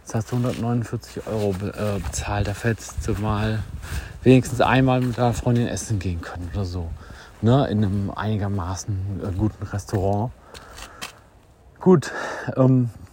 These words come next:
dann habe ich den Support angeschrieben, weil ich das gar nicht glauben konnte. Und ja, ja, nee, das ist alles richtig so. Und, äh, das zweite Problem war, der Support hat, ähm,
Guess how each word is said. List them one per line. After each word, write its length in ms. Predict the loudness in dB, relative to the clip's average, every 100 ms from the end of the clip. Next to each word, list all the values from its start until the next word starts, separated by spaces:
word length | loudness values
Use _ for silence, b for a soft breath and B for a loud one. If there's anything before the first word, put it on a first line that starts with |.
| -6
dann 140 | 0 2
habe 100 | 2
ich 60 |
den 100 | -2
Support 400 | -6 -6 -6 -4
angeschrieben, 420 | -2 -2 -2 -2
weil 60 | -2
ich 80 | -4
das 160 | -8
gar 100 | -8
nicht 180 | -6 -6
glauben 360 | -6 0 0 0
konnte. 420 | 0 -2 0 -4 -6 B B B B B -2
Und 300 | 2 4 4
ja, 200 | 8 10
ja, 120 | 10
nee, 140 | 8
das 180 | 2 0
ist 60 | 0
alles 300 | 0 0 2
richtig 320 | 0 0 -6
so. 240 | 0 0 0 -8 -12 -14 B B B B B
Und, 280 | 4 4 4
äh, 180 | 2 2
das 160 | 0
zweite 300 | 2 4 4
Problem 540 | 2 0 4 2 2 2
war, 300 | 2 0 -2
der 380 | 0 0 0 -2
Support 720 | -6 -8 -4 -2 -2 -6 -8
hat, 360 | -6 -6 -6 -8 B B B B B B B -12
ähm, 520 | -2 0 2 2 0